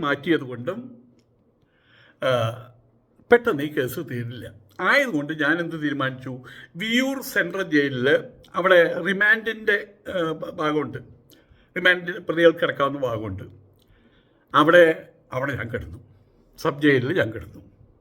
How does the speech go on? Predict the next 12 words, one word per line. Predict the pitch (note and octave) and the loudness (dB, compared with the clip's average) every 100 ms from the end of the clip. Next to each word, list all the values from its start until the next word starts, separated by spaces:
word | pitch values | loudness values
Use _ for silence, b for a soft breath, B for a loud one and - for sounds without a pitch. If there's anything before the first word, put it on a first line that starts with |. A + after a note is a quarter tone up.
| _ _ _ b b b b b b b b b b b b _ _ - | _ _ _ b b b b b b b b b b b b _ _ -2
അപ്പം | E3+ | 4
അതിനകത്തുള്ള | F#3+ A#3 B3+ B3+ C4 C4 A#3 | 6 8 6 6 2 2 2
ആൾക്കാർ | A#3 A#3+ B3 A3+ | 2 4 4 2
മുഴുവൻ, | A3+ B3+ B3+ - | 6 6 6 -4
അപ്പുറത്തും | C4+ A#3+ A#3+ B3+ A#3+ | -4 -2 2 2 2
ഇപ്പുറത്തും | A#3 B3 A#3 | 0 -4 -8
ഇപ്പുറത്തുള്ള | A#3 A#3 B3 A#3 | -10 -6 -2 -2
ആൾക്കാരൊക്കെയാണ്, | A#3 A#3+ A#3 A#3+ A#3 | -2 -2 -2 -2 0
എൻ്റെ | A#3 A#3 | 0 0
ബന്ധുക്കളൊക്കെ | G#3 A3 A#3 A#3 - B3+ | -2 -4 -4 -4 4 4
അതിനകത്തുണ്ട്. | A3 F#3+ - A#2+ F#2+ - _ _ _ _ _ _ _ _ _ _ b b b b b b b _ - | 4 0 -2 -8 -8 -18 _ _ _ _ _ _ _ _ _ _ b b b b b b b _ 6
സെഷൻസിൽ | B3 - D#4 - D4+ | 6 6 -2 -2 -6